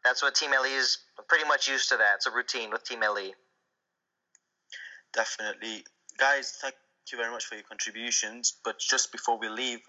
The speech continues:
Speaker 2: um, as I mentioned, we received, uh, a few questions on, on Twitter, and, uh, we'll just go through them. Um, uh, Pejman, I'll come to you with this one. Uh, P G C nineteen thirty-seven,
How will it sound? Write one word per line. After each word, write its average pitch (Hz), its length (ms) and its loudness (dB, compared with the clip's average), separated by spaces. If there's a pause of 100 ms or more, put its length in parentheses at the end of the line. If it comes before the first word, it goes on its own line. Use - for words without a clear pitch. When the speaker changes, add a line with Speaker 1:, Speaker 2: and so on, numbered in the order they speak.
Speaker 2:
um, 101 260 2 (360)
as 113 100 6
I 120 180 4
mentioned, 113 340 -2 (2000)
we 104 80 -10
received, 104 340 -8
uh, 98 280 4
a - 40 -4
few - 180 -4
questions 107 460 4
on, 95 140 -2
on 95 140 -6
Twitter, 98 440 2
and, 92 100 -8 (440)
uh, 101 120 4
we'll 104 120 0
just 104 200 4
go 110 140 -2
through 110 240 -6
them. 107 240 -6 (260)
Um, 98 380 0 (1080)
uh, - 60 -4
Pejman, 123 280 2
I'll 107 100 4
come 117 180 -8
to 113 120 -10
you 113 60 -10
with 107 100 -12
this 117 180 -2
one. 104 160 -2 (140)
Uh, 101 200 -2 (100)
P 123 160 -8
G 120 160 -4
C 117 180 4
nineteen 110 380 0
thirty-seven, 107 680 0